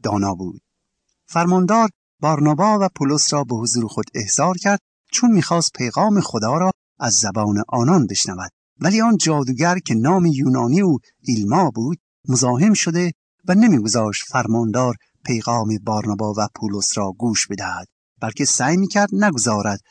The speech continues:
به خدا ایمان آورد. آن وقت پولس که از روح پاک خدا پر بود نگاهی غضب آلود بر آن جادوگر انداخت و گفت: «ای فرزند شیطان،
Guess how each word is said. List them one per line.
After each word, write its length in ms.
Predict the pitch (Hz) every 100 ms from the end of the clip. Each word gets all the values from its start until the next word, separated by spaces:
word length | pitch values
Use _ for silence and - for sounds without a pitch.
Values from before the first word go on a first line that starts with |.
| _ _
به 100 | -
خدا 420 | 107 - 104 110 104 -
ایمان 400 | 135 160 143 95
آورد. 380 | 90 90 - - _ _ _ _
آن 120 | 120
وقت 200 | 131 135 -
پولس 380 | 131 135 170 -
که 200 | 190 185 _ _ -
از 200 | 123 110
روح 340 | 185 185 170 -
پاک 360 | - 185 160 156
خدا 340 | 143 139 120
پر 220 | - 113 107
بود 260 | 185 196 - _ _
نگاهی 560 | 113 110 156 175 147 156 -
غضب 280 | 131 127 98
آلود 480 | 113 104 113 147 - _ _
بر 120 | 123
آن 160 | 120 127
جادوگر 560 | - 120 101 101 127 156
انداخت 400 | 180 190 185 -
و 60 | 110
گفت: 280 | 160 170 - _ _ _ 151
«ای 120 | 165
فرزند 560 | - 165 151 123 107
شیطان، 560 | 104 - 98 110 90